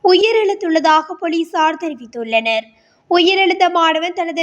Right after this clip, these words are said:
நண்பனுடன் மோட்டார் சைக்கிளில் பயணித்த போது வீதியில் பயணித்த லொரியொன்றுடன் மோதியதில் இந்த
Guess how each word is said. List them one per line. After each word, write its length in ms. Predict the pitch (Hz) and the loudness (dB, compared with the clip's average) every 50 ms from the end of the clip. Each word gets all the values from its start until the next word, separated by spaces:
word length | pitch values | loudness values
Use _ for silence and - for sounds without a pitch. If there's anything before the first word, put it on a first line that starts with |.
| 311 | -2
நண்பனுடன் 560 | 302 285 294 285 285 302 294 294 269 320 359 381 | -2 -4 -2 -2 -2 -2 -2 0 0 0 0 2
மோட்டார் 400 | 339 320 320 - 330 330 320 311 - | 0 0 0 0 -2 -2 -4 -2 -2
சைக்கிளில் 500 | 339 311 311 294 - 302 302 302 302 302 339 | -2 -2 -2 0 -2 -2 0 -2 0 0 2
பயணித்த 320 | 311 302 302 311 302 349 330 349 | 2 2 2 0 -2 -4 -4 -2
போது 320 | 330 320 277 220 220 220 220 226 - - - - - - - - _ - 320 285 | -2 -2 -2 0 0 0 0 0 -2 -6 -12 -18 -20 -20 -20 -20 _ -4 0 2
வீதியில் 480 | 370 392 415 403 415 403 427 403 392 403 403 381 | 2 2 4 4 2 2 2 0 -2 -2 0 2
பயணித்த 460 | 339 330 330 320 330 - 359 349 339 339 320 | 2 2 2 0 -4 -6 -4 -4 -2 -2 -2
லொரியொன்றுடன் 680 | 294 294 302 302 320 320 311 302 320 277 311 320 311 294 | -2 -4 -4 -2 -2 -2 -2 -2 -2 -2 0 0 0 0
மோதியதில் 540 | 294 294 277 247 277 269 269 254 320 349 370 381 | 0 -2 -2 -2 -4 -4 -2 0 2 2 2 2
இந்த 120 | 330 311 | 2 0